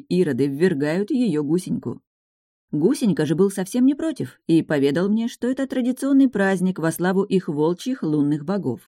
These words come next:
Мол, нужно обязательно расслабиться и максимально набить брюхо, чтобы ночное светило тоже вскоре стало полным. Странно слышать такое от человека с интеллектом выше среднего, но с традициями не поспоришь.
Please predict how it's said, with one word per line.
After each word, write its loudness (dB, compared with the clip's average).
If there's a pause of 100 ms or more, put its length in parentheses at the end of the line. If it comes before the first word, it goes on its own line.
(360)
Мол, 4
нужно 2
обязательно 2
расслабиться -4 (260)
и 0
максимально 0
набить 0
брюхо, 0
чтобы -2
ночное 0
светило -2
тоже -4
вскоре -4
стало -6
полным. -4 (680)
Странно 0
слышать 0
такое 0
от -6
человека -4
с -6
интеллектом 0
выше -4
среднего, -2 (160)
но 0
с -10
традициями -2
не -2
поспоришь. -8